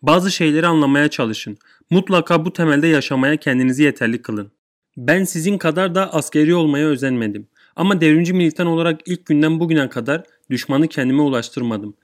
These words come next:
Neden bu tarzı incelemiyorsunuz? Düşman niye bana ulaşamadı? Yıllarca her gün ve halen de savaşımımı bir yerde kendi kendime götürüyorum. Ama görülüyor ki o halen başaramamıştır. Sizin verdiğiniz açıklar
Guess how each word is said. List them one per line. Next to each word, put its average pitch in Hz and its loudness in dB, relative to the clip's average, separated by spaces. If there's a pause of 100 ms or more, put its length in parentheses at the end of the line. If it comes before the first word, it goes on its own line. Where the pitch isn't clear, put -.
(340)
Neden 185 4
bu 214 0
tarzı 160 2
incelemiyorsunuz? 127 -2 (360)
Düşman 180 0
niye 208 2
bana 190 2
ulaşamadı? 117 -2 (320)
Yıllarca 180 2
her 180 0
gün 185 0
ve 143 2
halen 175 0
de 180 -2
savaşımımı 160 0
bir 185 0
yerde 165 0
kendi 147 0
kendime 139 0
götürüyorum. 110 -4 (360)
Ama 185 2
görülüyor 151 4
ki 180 -4 (260)
o 131 -2
halen 170 2
başaramamıştır. 120 -4 (500)
Sizin 165 0
verdiğiniz 180 4
açıklar 165 -2